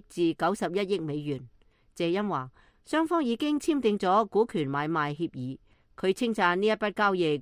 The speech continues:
並高興中資公司成為股東。莫斯科證券交易所嘅羅斯石油公司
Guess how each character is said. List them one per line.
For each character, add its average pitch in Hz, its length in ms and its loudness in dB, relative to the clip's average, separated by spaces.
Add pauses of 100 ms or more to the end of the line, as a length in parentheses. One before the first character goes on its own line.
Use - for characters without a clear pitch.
並 165 260 0
高 226 220 2
興 175 260 -2
中 226 240 0
資 214 260 -4
公 208 220 -2
司 208 300 -4
成 147 180 -6
為 139 140 -6
股 147 240 -8
東。 214 200 -2 (400)
莫 208 140 0
斯 330 200 0
科 302 180 2
證 214 220 2
券 208 200 2
交 269 160 2
易 202 120 2
所 175 320 0
嘅 175 320 0
羅 147 240 -4
斯 254 200 -6
石 175 220 -4
油 147 180 -2
公 220 240 0
司 220 300 -2